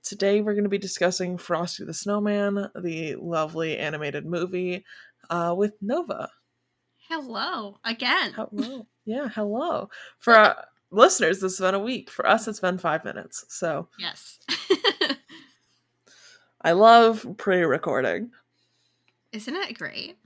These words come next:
Speaker 1: Yeah, could you imagine if we had to do this live, especially because it comes out at midnight on Wednesdays?
Speaker 2: Um, people would get to listen to all our tangents,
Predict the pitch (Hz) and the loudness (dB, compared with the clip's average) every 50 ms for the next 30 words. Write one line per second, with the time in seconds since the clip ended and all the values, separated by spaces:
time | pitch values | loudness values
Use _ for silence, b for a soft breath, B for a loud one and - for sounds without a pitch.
0 | _ _ _ _ _ _ _ _ b b b b b - 233 226 202 180 - - | _ _ _ _ _ _ _ _ b b b b b -4 0 2 2 2 0 -2
1 | - 220 220 247 311 339 320 320 320 - 339 320 - 247 233 220 214 208 196 196 | -6 -6 -6 -4 -2 -2 -2 -2 -2 -4 -8 -2 0 0 0 2 0 -2 0 0
2 | 190 180 180 - - 147 135 127 143 160 175 - 190 - - 196 190 - 208 208 | -2 -2 -2 -4 -4 -2 0 0 0 0 -2 -2 -6 -4 -4 -4 -4 -2 -2 -2
3 | 208 202 196 185 175 180 - 196 190 160 170 160 160 160 151 - 151 147 143 143 | -2 0 0 -2 -2 -2 -4 -4 -4 -2 0 2 2 2 2 0 -2 -4 -2 -2
4 | 135 147 151 160 156 175 180 180 185 190 - 240 247 247 240 - - - B B | -2 0 0 -2 -2 -2 -2 -2 -2 -2 0 2 2 2 2 0 -4 -6 B B
5 | B B B B B B B B B B B B B B _ _ _ _ _ _ | B B B B B B B B B B B B B B _ _ _ _ _ _
6 | _ _ _ _ _ _ - - 226 226 226 220 220 214 214 208 - _ _ _ | _ _ _ _ _ _ -6 -4 -2 0 0 0 -2 -2 -4 -8 -14 _ _ _
7 | - - 269 240 254 277 320 302 277 262 233 240 - - 240 190 170 - - - | -16 -14 -12 -8 -6 -6 -6 -6 -4 -6 -6 -6 -6 -10 -8 -8 -8 -10 -10 -10
8 | 233 233 - 214 - - 165 - 190 - 240 302 - - 226 208 185 185 - 185 | -10 -10 -10 -12 -14 -16 -18 -12 -8 -8 -8 -8 -8 -12 -12 -12 -12 -12 -10 -10
9 | 185 247 359 415 415 - - | -8 -8 -8 -8 -10 -14 -20